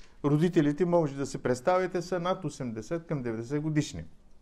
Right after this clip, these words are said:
Трудно подвижни. И казва: „Как да се справя? Какво означава това нещо?“ Тогава си напомнихме за думичката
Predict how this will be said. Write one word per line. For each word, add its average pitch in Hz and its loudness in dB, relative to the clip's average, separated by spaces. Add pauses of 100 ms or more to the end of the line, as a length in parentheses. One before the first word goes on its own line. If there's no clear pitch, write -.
(720)
Трудно 139 2
подвижни. 101 -4 (1200)
И 156 6
казва: 208 4
„Как 220 6
да 208 4
се 208 -4
справя? 156 8
Какво 190 2
означава 220 4
това 165 2
нещо?“ 110 -4 (1500)
Тогава 240 10
си 240 4
напомнихме 220 4
за 196 6
думичката 208 2